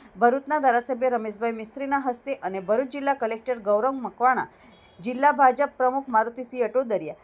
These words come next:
આરએસી એન આર ધાંધલની ઉપસ્થિતિમાં કરવામાં આવ્યું હતું. ઉદ્ઘાટનના દિવસે અઘોરી મ્યુઝિક દ્વારા ભવ્ય લાઈવ કોન્સર્ટ યોજાયો હતો. ત્રેવીસમી ફેબ્રુઆરીએ લાઈવ ક્રિકેટ મેચ અને આઈ આઈ આઈ ડી સેમિનારનું આયોજન કરવામાં આવ્યું હતું,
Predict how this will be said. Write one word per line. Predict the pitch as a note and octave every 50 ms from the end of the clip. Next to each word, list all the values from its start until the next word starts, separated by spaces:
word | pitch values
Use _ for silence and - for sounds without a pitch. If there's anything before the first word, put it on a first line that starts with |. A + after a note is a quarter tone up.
| - - - -
આરએસી | - G#3+ A3+ A3+ B3 C4+ C4+ - D4+ D4 - - -
એન | G3+ A3+ A#3 A#3+
આર | C4 C4 B3
ધાંધલની | G#3 B3+ B3 A3 G3+ G3 B3+ C4 C#4 C#4 C#4 - _ -
ઉપસ્થિતિમાં | G#3+ G#3+ B3+ B3+ B3+ - C4 A#3 A#3+ A3+ A#3+ C4
કરવામાં | B3+ B3 G#3+ F#3+ G3 F#3 E3+ E3+ E3
આવ્યું | D3 D3 D3+ F3+ F3+
હતું. | - - F3+ - _ _ _ -
ઉદ્ઘાટનના | G3+ G3 E3 G3 A#3+ A#3 B3+ C4 C4 C#4 D4+
દિવસે | D4 C4+ C4+ C4 C4+ C4+ D4 C#4+
અઘોરી | - G3+ G#3 G3+ G3+ A#3 B3+ C#4 C#4+
મ્યુઝિક | C4 B3+ A#3 A3+ A#3 B3+ A#3 G#3+ G3+
દ્વારા | B3+ C4+ C4 G#3+ - - - - - - _ -
ભવ્ય | F#3+ A#3+ B3+ C#4 D4 D4+
લાઈવ | D4+ B3+ A3 A3+ B3 C4+
કોન્સર્ટ | C4+ B3 A#3 A3+ A3+ A3+ B3+ A#3+ A#3+ A#3+
યોજાયો | G#3 F#3 E3 F#3 E3+ D#3+ D#3 E3
હતો. | F3 D#3+ - - - _ _ - _ _ _
ત્રેવીસમી | B3+ B3+ C4 C#4 C#4 - D#4+ E4 D#4+
ફેબ્રુઆરીએ | D#4+ D#4 B3+ A3+ B3 C4+ C4 C4 C4 C4+ C#4 C#4
લાઈવ | B3+ A3+ A3 A#3+ C4 C#4 -
ક્રિકેટ | C#4 C4 B3+ - B3+ B3 A#3+ A#3
મેચ | A#3 A#3+ B3 - - -
અને | A#3 A#3 A#3 G3 - - _ _ _ _ _ _ _ _ _ _ -
આઈ | A3+ A#3 B3+ C4+
આઈ | C#4 C#4+ D4+ D4
આઈ | C#4+ C#4+ D4
ડી | B3+ B3+ C#4+ D4 D4+ D#4+ D#4 -
સેમિનારનું | C4 A#3+ A#3 A#3+ B3+ B3 B3+ B3 B3 B3+ C#4+ - A3+
આયોજન | A3+ G#3+ A3 G#3+ B3+ B3+
કરવામાં | C4 B3 G#3 G3+ G3+ G#3 A3 A#3 G#3
આવ્યું | F3 E3 D#3+ D#3+ F3+ E3
હતું, | D#3+ - E3+